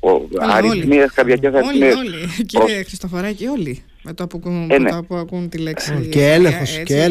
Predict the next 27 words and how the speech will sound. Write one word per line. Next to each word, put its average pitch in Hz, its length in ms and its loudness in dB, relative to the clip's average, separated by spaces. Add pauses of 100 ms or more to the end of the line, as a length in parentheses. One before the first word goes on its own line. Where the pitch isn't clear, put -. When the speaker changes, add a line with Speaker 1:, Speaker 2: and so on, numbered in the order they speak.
Speaker 2:
δηλαδή. 156 120 -4
Speaker 3:
και 139 100 -4
εφορία 202 440 -2
είναι 202 280 -2
Speaker 2:
Ναι, 190 380 -2
πάντα 277 200 0
την 226 120 0
εφορία 214 340 0
την 262 160 2
έχεις 349 180 0
ότι 269 100 -4
κάτι 330 220 -4
πληρώνω. 196 400 2
Speaker 1:
Και, 220 100 0
Speaker 2:
Τελείωσε. 151 360 0
Speaker 1:
και 143 120 4
μάλιστα 165 380 4
να 170 100 0
το 165 80 2
προκαλέσεις 156 520 2
εσύ, 160 200 -2
να 113 100 2
ζητήσεις 135 300 -6
εσύ 147 400 0
Speaker 2:
Ναι, 170 240 -6
ναι. 127 160 -2
Speaker 1:
έλεγχο. - 400 0